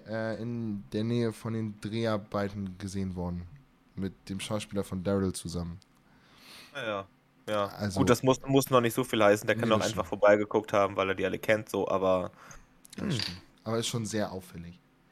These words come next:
Speaker 2: Ja, es stimmt, ja.
Speaker 1: Und die Verweise
Speaker 2: Ja,
Speaker 1: sind
Speaker 2: schauen wir
Speaker 1: eigentlich
Speaker 2: mal.
Speaker 1: schon, schon eindeutig, die sprechen ja schon seit, seit er eigentlich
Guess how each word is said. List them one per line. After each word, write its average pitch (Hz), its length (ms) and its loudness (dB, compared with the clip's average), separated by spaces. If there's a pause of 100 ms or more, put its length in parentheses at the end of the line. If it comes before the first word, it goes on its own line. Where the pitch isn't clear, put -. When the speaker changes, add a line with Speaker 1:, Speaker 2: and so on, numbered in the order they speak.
Speaker 2:
Ja, 123 200 2
es 139 100 -4
stimmt, 87 380 -4 (260)
ja. 101 180 -4 (1080)
Speaker 1:
Und 107 100 -8
die 101 80 -4
Verweise 98 400 0
Speaker 2:
Ja, 87 40 -8
Speaker 1:
sind 175 140 4
Speaker 2:
schauen 143 180 4
wir 135 60 4
Speaker 1:
eigentlich 113 100 2
Speaker 2:
mal. 98 160 4
Speaker 1:
schon, 87 120 -10
schon - 220 -8
eindeutig, 95 440 -4
die - 100 -18
sprechen 98 300 -10
ja 95 80 -6
schon 95 180 -6
seit, 90 320 -6 (1200)
seit 101 200 0
er 101 80 0
eigentlich 98 580 -4